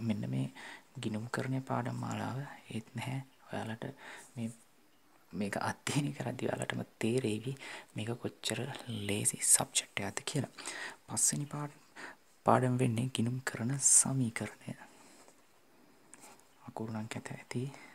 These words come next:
ගිණුම් කරන සමීකරණ. හය, ගනුදෙනු වල දිත්ත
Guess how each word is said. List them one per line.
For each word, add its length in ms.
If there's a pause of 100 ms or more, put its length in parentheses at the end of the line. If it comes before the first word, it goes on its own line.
(1500)
ගිණුම් 260
කරන 260
සමීකරණ. 840 (1400)
හය, 480 (260)
ගනුදෙනු 380
වල 140
දිත්ත 360